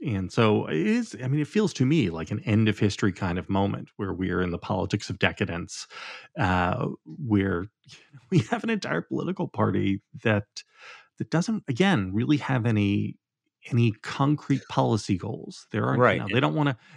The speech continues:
Speaker 1: as we, and which is, again, this was something that wasn't obvious. There were a lot of people who said, "Well, you know, if, if he doesn't build the wall, people will turn on him." And it turns out, no, no, they didn't,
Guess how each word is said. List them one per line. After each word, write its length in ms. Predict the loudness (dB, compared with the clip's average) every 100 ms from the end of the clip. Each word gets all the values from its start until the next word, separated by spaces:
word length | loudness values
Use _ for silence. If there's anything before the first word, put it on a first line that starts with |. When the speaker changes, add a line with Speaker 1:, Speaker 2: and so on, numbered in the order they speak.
| 0
Speaker 1:
as 180 | 0 2
we, 120 | 2
and 180 | 0 -4
which 300 | 0 0 2
is, 160 | 0 0
again, 400 | 2 2 2 -2 -14 -20 -2
this 220 | -2 0
was 100 | -2
something 380 | 0 0 0 0
that 240 | 0 -4 -8 _ _ -2
wasn't 320 | 0 0 -2 2
obvious. 500 | 0 0 -6 -10 -6
There 80 | -2
were 80 | 0
a 40 |
lot 140 | 0 -2
of 80 |
people 260 | -4 -6 -2
who 120 | -4
said, 240 | -4 -6 0
"Well, 280 | 2 2 0
you 120 | -6
know, 280 | -8 -8 -8
if, 180 | -10 -10
if 140 | -2
he 80 | 2
doesn't 340 | 2 2 0
build 240 | 0 -2 -2
the 80 |
wall, 400 | -2 2 2 0
people 340 | -4 -4 -2 -4
will 100 | -2
turn 260 | 0 0
on 100 | 0
him." 160 | -6 -12 -12
And 80 | -12
it 60 | -4
turns 180 | -2 0
out, 80 |
no, 320 | 0 2 0 -4 -12
no, 260 | -8 -6 -2
they 100 | -2
didn't, 280 | -2 -4